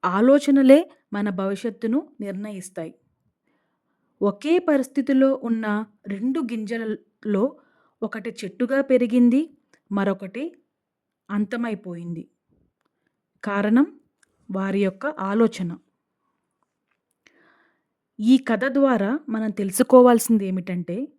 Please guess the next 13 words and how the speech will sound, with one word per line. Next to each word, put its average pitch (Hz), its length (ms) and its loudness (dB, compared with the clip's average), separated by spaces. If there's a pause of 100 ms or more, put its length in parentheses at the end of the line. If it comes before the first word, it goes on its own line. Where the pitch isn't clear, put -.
(580)
జీవితంలో 240 880 -2 (220)
భయపడకుండా 240 920 -2 (280)
ప్రయత్నం 190 400 -6
చేయాలి. 190 600 -4 (920)
ఎలాంటి 240 500 4
అడ్డంకులు 240 580 0
వచ్చినా 208 500 -4 (420)
ధైర్యంగా 233 520 0
ఎదుర్కొంటే 202 880 -6 (400)
మనం 202 380 -6 (680)
పెరుగుతాం, 190 520 -4 (640)
విజయాలు 233 480 2
సాధిస్తాం 190 680 -10